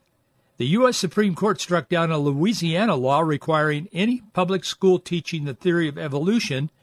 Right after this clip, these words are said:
to teach creation science as well. Nineteen eighty-seven. But the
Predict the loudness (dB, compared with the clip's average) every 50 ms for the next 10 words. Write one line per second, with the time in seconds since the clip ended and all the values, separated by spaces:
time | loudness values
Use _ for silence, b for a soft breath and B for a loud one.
0 | _ _ _ _ _ _ _ _ _ _ -6 -6 -2 0 -2 -2 -2 -6 -14 -18
1 | -18 _ _ -2 0 2 4 4 2 2 0 -2 -6 -6 -4 -2 -2 -2 -2 0
2 | -2 -4 -6 -6 -10 -12 -12 -14 -18 _ _ _ _ _ _ _ _ _ _ _
3 | -4 -4 -2 0 0 0 0 0 -2 -6 -10 _ _ _ _ _ _ _ _ _
4 | _ _ _ _ _ _ _ _ _ _ _ _ _ _ _ _ _ _ _ _
5 | _ _ -2 -2 -2 0 0 0 2 0 0 -2 -4 -2 0 0 0 0 -2 -8
6 | -10 -12 _ _ _ _ _ _ _ _ _ _ _ _ _ _ _ _ _ _
7 | _ _ _ _ _ _ _ _ _ _ _ _ _ _ -18 -14 -12 -4 0 0
8 | 0 0 0 -4